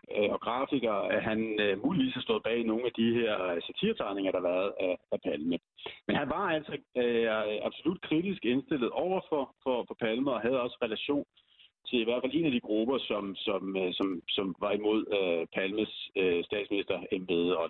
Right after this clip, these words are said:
den retning, han lagde for, for Sverige. Og så er der jo det særlige ved det, at han er et af politiets væsentligste vidner i den indledende fase af efterforskningen. Det er jo meget, meget mærkværdigt. Øh, og det viser sig jo, at,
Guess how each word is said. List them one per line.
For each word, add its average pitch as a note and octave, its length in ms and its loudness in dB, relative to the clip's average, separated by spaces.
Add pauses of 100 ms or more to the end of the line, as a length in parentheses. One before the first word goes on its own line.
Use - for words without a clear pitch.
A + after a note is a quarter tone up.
(140)
den F#2 140 -2 (100)
retning, F2 540 -4
han F#2 180 -4
lagde - 280 -6
for, F2 200 -4
for F2+ 80 -8
Sverige. F#2 380 0 (340)
Og G#2+ 80 -2
så C#3+ 80 0
er D#3+ 80 2
der D3+ 80 0
jo C3+ 80 2
det B2+ 160 0
særlige A#2+ 340 -2
ved A2+ 160 4
det, - 100 -2 (360)
at A#2 80 0
han A#2 100 0
er A2+ 40 2
et A#2+ 100 2
af C#3 80 2
politiets B2 560 0
væsentligste A#2+ 520 0
vidner D#3+ 340 2 (160)
i A#2 80 0
den A2+ 180 0
indledende A2+ 420 2 (100)
fase C3+ 360 0 (120)
af F2+ 160 0 (200)
efterforskningen. E2+ 800 -2 (760)
Det E3 180 4
er C3 60 0 (160)
jo C3 120 -2 (680)
meget, C3+ 240 0
meget A#2 180 0
mærkværdigt. G#2+ 580 2 (120)
Øh, G#2+ 560 4
og G#2 80 -2
det A2+ 80 -4
viser D#3 300 0
sig B2+ 200 0
jo, A2+ 200 4
at, G#2+ 260 0